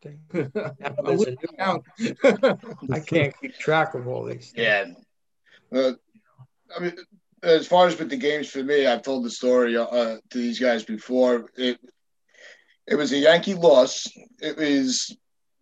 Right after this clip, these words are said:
Speaker 3: um, uh, Corona was pitching against Felix Hernandez. My mother-in-law won tickets to this game to the Delta Suite.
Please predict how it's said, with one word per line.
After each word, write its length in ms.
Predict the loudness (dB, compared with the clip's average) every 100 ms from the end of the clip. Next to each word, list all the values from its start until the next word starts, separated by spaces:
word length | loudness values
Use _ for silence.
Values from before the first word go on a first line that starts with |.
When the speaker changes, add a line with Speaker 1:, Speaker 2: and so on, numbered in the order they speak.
| _
Speaker 3:
um, 440 | 2 6 6 4 0 -10 -16 -16 -20 -20 -20 _ _ -2
uh, 180 | 0 0
Corona 380 | 2 6 6 6
was 140 | 2
pitching 360 | 0 0 -2 -2
against 400 | 2 2 0 -2
Felix 340 | 0 2 0
Hernandez. 760 | -2 0 0 -2 -4 -8 -16 -20 _ _ _ -20 -20 -20 _ -2
My 140 | 2
mother-in-law 800 | 4 6 6 4 4 8 10 8 4 -4 -18 -16 -18 -18 _
won 340 | 0 4 4 2
tickets 440 | 0 0 0 -2
to 60 | -2
this 200 | -2 0
game 300 | 0 2 0
to 100 | -2
the 80 | -2
Delta 360 | 4 4 4 -4
Suite. 360 | -8 -10 -10